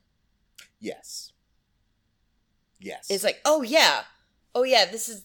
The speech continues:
Speaker 2: this is a Batman movie."
Speaker 1: That's always been my argument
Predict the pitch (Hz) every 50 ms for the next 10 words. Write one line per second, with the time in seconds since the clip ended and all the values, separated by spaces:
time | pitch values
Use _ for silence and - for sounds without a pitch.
0 | _ _ 190 208 202 202 - 202 208 185 220 220 - - 170 175 165 160 151 147
1 | - - - 196 190 _ _ _ _ _ _ _ _ _ _ _ _ _ _ _
2 | _ _ _ _ - _ _ _ _ _ _ _ _ _ _ _ _ _ _ _
3 | _ _ _ _ _ _ _ _ _ _ _ _ _ _ _ - 170 175 180 -
4 | 190 156 147 139 - - 120 113 110 104 98 90 - - 92 101 98 90 92 92
5 | 85 85 78 78 -